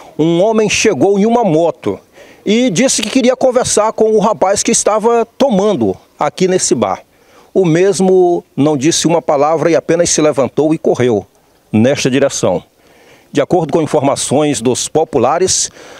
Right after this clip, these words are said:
ao chegar próximo à entrada que vai para um outro bar que existe ali no caminho que vai pro Bom Jardim,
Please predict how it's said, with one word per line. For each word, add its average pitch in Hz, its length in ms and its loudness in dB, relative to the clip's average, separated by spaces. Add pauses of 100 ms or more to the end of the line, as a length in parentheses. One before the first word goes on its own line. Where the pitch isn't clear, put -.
(100)
ao 151 140 0
chegar 160 340 0
próximo 147 720 -2
à 160 160 0
entrada 180 600 -2
que 147 160 0
vai 131 340 -2
para 143 480 0
um 156 120 2
outro 226 340 0
bar 143 360 -2
que 139 120 -2
existe 135 440 -2
ali 143 180 2
no 143 100 0
caminho 139 400 0
que 131 100 -2
vai 135 180 0
pro 127 160 -2
Bom 165 300 -2
Jardim, 139 480 0